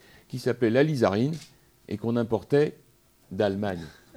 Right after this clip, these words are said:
Comme on a coupé tous les échanges commerciaux avec eux, il y avait d'ailleurs des campagnes promotionnelles à l'époque, on appelait ça la réclame,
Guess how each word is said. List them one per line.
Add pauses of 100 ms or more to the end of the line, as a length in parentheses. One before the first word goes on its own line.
(1600)
Comme
on
a
coupé
tous
les
échanges
commerciaux
avec
eux,
il
y
avait
d'ailleurs
des
campagnes
promotionnelles
à
l'époque,
on
appelait
ça
la
réclame,